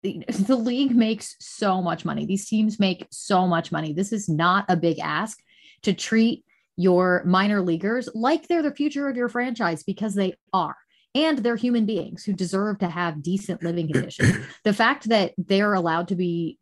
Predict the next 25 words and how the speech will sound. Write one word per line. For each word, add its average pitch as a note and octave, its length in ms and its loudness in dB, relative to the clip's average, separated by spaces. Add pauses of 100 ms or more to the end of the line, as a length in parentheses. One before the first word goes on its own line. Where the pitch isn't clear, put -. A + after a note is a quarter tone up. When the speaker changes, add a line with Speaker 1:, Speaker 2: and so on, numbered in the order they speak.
Speaker 1:
paid F#3 400 -2
so F#3 140 -2
little E3 340 -2
and D#3 160 -6
treated E3+ 400 -2
so E3 200 -2
badly E3+ 500 0
because D#3+ 400 -4
of D3+ 100 -4
the D#3 80 -4
lobbying D#3+ 600 -2 (260)
that's F3 160 0
happened D#3+ 320 0
over D#3+ 200 0
decades D3+ 640 -2 (340)
is F3 300 2 (180)
just G3+ 320 0
an E3+ 200 0 (100)
absolute F#3 680 0 (680)
shameful A3 920 2
mark E3 320 -2
on D#3+ 200 -2
the D#3 80 -6
league. E3 420 -2
And F3+ 300 0